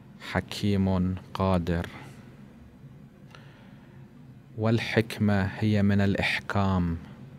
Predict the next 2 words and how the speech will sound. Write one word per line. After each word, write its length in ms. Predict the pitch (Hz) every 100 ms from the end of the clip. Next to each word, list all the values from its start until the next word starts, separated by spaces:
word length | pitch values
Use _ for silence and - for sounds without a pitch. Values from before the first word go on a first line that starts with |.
| - - - - - - - - - - - - - - - - - - - - - - - -
يحكم 640 | 110 127 - - - 120 113
الأمور 840 | 95 98 92 98 101 98 92 85